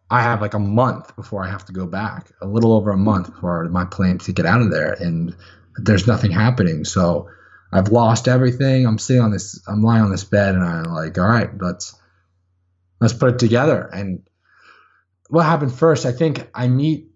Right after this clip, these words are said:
a videographer through a company I knew that helped organize some stuff. She brought her assistant, who I told her not to bring, and her assistant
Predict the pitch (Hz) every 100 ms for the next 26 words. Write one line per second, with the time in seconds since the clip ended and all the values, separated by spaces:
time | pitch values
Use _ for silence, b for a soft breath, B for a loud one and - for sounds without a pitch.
0 | - 113 110 143 139 127 - 127 127 123
1 | 131 120 131 117 110 107 98 98 98 98
2 | 95 _ _ _ _ _ _ _ - 113
3 | - 113 107 110 107 107 101 101 - 107
4 | 98 - - _ - - 156 151 139 120
5 | 127 117 - 131 123 123 117 107 101 -
6 | 139 127 123 110 - 98 113 107 87 87
7 | 104 95 - - 175 175 127 117